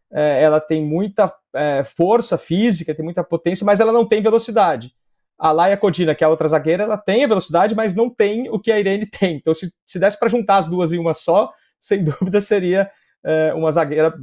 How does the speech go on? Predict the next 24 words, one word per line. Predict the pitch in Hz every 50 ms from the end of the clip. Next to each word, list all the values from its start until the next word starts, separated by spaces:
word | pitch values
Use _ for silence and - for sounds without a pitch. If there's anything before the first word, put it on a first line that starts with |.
| - - _ _
é, | - 151 147 143 139
muito | 139 151 156 - 156
melhor. | 175 170 170 151 135 135 123
Mas, | 127 131 131 123 - - -
é, | 143 139 135 135 135 131 123 139 143
realmente, | 143 151 147 147 147 - -
a, | 156 156
a | 151
defesa | 147 156 151 - 160 151 160
da | 147 151
Espanha, | 147 - - 143 147
ela | 165 170
tem | 165 - 165 156 156 165 180 190 - _ _ _ _ _ _ _
esses | _ 151 151 - - 165 156 151
buracos, | 143 160 175 165 156 143 120 110 - - 120 110 117
né? | 120 120
Tem | - - 139
essas | 135 143 - 165 - -
falhas. | - 151 139 139 143 151 170 185 - - - _ _ _ _ _ _ -
E | 160 151 147
só | - - - 170 170
falando | 196 175 165 156 156
da | 143 151 143
Irene, | 143 147 160 180 208 214 175 143 127